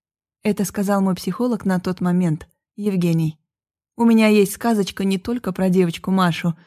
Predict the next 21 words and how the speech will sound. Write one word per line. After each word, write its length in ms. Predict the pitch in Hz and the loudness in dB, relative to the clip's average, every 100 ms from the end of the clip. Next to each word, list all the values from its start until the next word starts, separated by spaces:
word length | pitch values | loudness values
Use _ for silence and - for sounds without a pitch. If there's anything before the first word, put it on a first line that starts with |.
| _ - | _ -6
но 220 | 247 240 | -2 -2
и 60 | |
про 180 | 233 226 | 0 0
мальчика 480 | 214 196 - - 220 | 0 -2 -6 -4 -2
Женю. 500 | 208 190 156 151 151 _ _ _ _ _ _ _ _ - | 2 2 2 0 -4 _ _ _ _ _ _ _ _ -4
Жил-был 640 | 190 214 262 226 208 240 | 0 2 2 2 0 2
мальчик 420 | 190 185 196 185 | 0 0 -2 -2
Женя. 500 | 156 156 151 156 - _ _ _ _ 226 | 0 2 0 -2 -6 _ _ _ _ 0
Рос 340 | 226 214 - | 2 0 -4
он 260 | - 202 190 | -2 0 2
на 100 | 190 | 2
горячих 580 | 180 180 160 160 - - | 2 2 0 -4 -10 -4
улицах 380 | 196 190 202 233 | -2 -2 -6 -4
Ростова 540 | 240 - 339 330 320 _ - _ _ _ | -6 -4 -2 0 -2 _ -20 _ _ _
и 240 | 247 233 | 0 0
в 80 | - | 0
таких 420 | - 220 - 196 | -6 -4 -2 -2
же 160 | 175 185 | 0 0
жарких 500 | 180 269 277 277 - | 0 -2 -4 -12 -8
переделках 680 | - 190 160 175 180 196 - | -2 0 2 0 0 -6 -8
участвовал. 720 | - 180 165 156 - 160 156 | -10 -4 -4 -6 -4 -2 -2